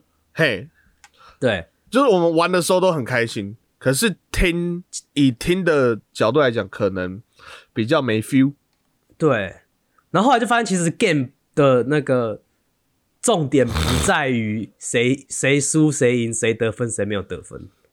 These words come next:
Speaker 1: 对。
Speaker 2: 就是 game 的重点在于你在玩那个游戏的时候可以讲出什么样的干话。
Speaker 1: 嘿。
Speaker 2: 所以，所以我们就发现这种 game 的时候，如果是问是非问答的话，
Speaker 1: <laughs>
Speaker 2: 那这样子，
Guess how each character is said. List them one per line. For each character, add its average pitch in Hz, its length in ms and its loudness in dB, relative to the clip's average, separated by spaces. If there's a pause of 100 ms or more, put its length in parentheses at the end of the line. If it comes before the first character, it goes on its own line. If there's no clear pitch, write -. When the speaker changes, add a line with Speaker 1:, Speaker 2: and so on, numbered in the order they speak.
(560)
Speaker 1:
对。 127 220 -2
Speaker 2:
就 151 100 0
是 143 380 -2 (500)
game 170 240 2
的 139 120 4
重 147 320 0
点 113 200 0
在 151 220 0
于 113 240 -2
你 107 160 -6
在 135 400 -2 (320)
玩 131 580 0
那 170 120 2
个 156 100 4
游 127 200 4
戏 160 200 0
的 135 60 4
时 - 140 -4
候 135 80 0
可 139 140 -2
以 135 60 2
讲 104 280 -6
出 139 160 -2
什 131 180 -4
么 104 120 -4
样 117 120 -2
的 107 80 -6
干 95 240 -6
话。 90 260 -6 (920)
Speaker 1:
嘿。 151 140 0
Speaker 2:
所 214 120 4
以， 185 240 0 (800)
所 - 180 2
以 233 60 6
我 208 80 4
们 151 140 2
就 180 60 4
发 170 180 2
现 170 180 0
这 165 60 0
种 139 240 2
game 151 220 2
的 131 80 0
时 139 80 -2
候， 151 120 2
如 147 80 4
果 143 80 4
是 143 100 0
问 165 220 2
是 196 280 0
非 165 180 2
问 170 240 2
答 104 200 -2
的 113 100 -2
话， 151 180 0
Speaker 1:
<laughs> - 60 0
Speaker 2:
那 160 200 0 (200)
这 196 120 0
样 156 180 2
子， 113 360 -4